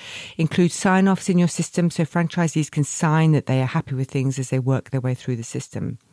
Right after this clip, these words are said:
For instance, on completion of initial training, get them to sign a form stating that they are satisfied with the quality of training received. Be in a good position to put forward your case if required to do so. Obviously, we don't want it to go there, but just in case that happens.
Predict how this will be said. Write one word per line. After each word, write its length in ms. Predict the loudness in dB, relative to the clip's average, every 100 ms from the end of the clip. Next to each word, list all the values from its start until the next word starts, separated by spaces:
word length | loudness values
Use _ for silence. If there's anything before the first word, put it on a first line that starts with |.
| _ _
For 120 | -2 0
instance, 460 | 0 -2 -6 -6 _ _ _ _ -2
on 100 | 0
completion 500 | 0 2 0 2 0
of 120 | 0
initial 260 | 0 -2 -6
training, 520 | -2 0 2 2 2
get 160 | -2
them 100 | -6
to 100 | -8
sign 280 | -4 0 2
a 40 | 0
form 460 | -2 0 2 0
stating 420 | -2 -4 -2 -2
that 100 | -4
they 160 | 0 0
are 80 | 0
satisfied 680 | -2 -6 -6 -8 -4 -4 -4
with 80 |
the 60 | -10
quality 360 | -6 -6 -4 -8
of 80 |
training 380 | -8 -4 -2 -2
received. 500 | -6 -10 -10 -10 -14 _ _ -20 -20 -20 _
Be 100 | 2
in 80 | 4
a 60 | 4
good 260 | 0 0
position 400 | -4 -2 -2 -2
to 80 | -6
put 200 | -6 -10
forward 320 | -6 -4 -4
your 100 | -6
case 380 | -8 -6 -6 -10 -6
if 420 | -2 -2 -6 -20 _ _ -20
required 400 | -8 -4 -4 -8
to 160 | -20
do 220 | -8 -8
so. 360 | -8 -12 -14 -14 -18 _ _ -20 -20 -12 -4
Obviously, 300 | -4 0 2
we 120 | 2
don't 180 | 0 0
want 140 | -2
it 120 | -4
to 120 | -10 0
go 220 | 4 4
there, 280 | 4 2 2
but 240 | 0 -4
just 240 | -6 -4 -2
in 120 | -2
case 320 | -2 -4 -6
that 100 | -14
happens. 540 | -14 -14 -14 -14 -16